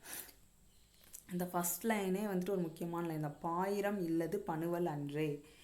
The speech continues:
அப்படின்னு அர்த்தம். பாயிரம் இல்லாதது ஒரு புக்கே கிடையாது, ஒரு இண்டெக்ஸ் பேஜ் இல்லாதது ஒரு புக்கே கிடையாது, அதுதான் சொல்லியிருக்காங்க. இது கூட கேட்பாங்க, "பாயிரம் இல்லது பனுவல் அன்றே." இது எழுதுனது என்னது, யாருன்னா, பவனந்தி முனிவர் நன்னூலுங்கிற நூல்ல எழுதியிருப்பாரு.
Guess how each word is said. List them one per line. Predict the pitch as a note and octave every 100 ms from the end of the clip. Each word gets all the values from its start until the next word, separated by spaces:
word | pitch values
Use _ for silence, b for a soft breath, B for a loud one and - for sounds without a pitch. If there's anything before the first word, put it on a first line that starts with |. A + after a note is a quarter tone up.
| B B - -
அப்படின்னு | D#3+ - F3
அர்த்தம். | F#3 D#3 - D3
பாயிரம் | - E3 F3+ G3+ G3+ F3
இல்லாதது | D#3+ E3+ F3 E3 F#3
ஒரு | G#3 F3 D#3
புக்கே | D#3 - F#3
கிடையாது, | F#3 D#3 D#3+ E3 D3 D#3
ஒரு | D#3
இண்டெக்ஸ் | D#3 E3+ G3 G3
பேஜ் | - F3
இல்லாதது | D#3 D#3 D#3+ E3
ஒரு | G3+ F#3
புக்கே | D#3 - F3
கிடையாது, | F3 D3+ D#3+ D3+ C#3+ D3+
அதுதான் | D3+ D3 D3 F#3 F3+
சொல்லியிருக்காங்க. | D3+ C#3+ D3 D3
இது | D#3 E3
கூட | E3 F#3+
கேட்பாங்க, | E3+ D#3 C#3+ C#3 C3+ B B B -
"பாயிரம் | - F3 F#3 G3 F3+
இல்லது | E3 D3+ E3 G3
பனுவல் | D#3 D#3 E3
அன்றே." | D3+ C#3+ C#3+ C#3+ -
இது | D#3+
எழுதுனது | D#3 E3+ E3+ E3
என்னது, | D#3 D#3+ D#3 D#3+
யாருன்னா, | D#3+ D#3+ D#3 F#3+ C#4+ B B -
பவனந்தி | E3 F3+ F#3
முனிவர் | E3+ D#3 E3+ B3+
நன்னூலுங்கிற | F#3 D#3+ F3+ F3+ F3 E3
நூல்ல | D#3 D3+ F#3+
எழுதியிருப்பாரு. | E3+ D3+ D3+ - C#3+ -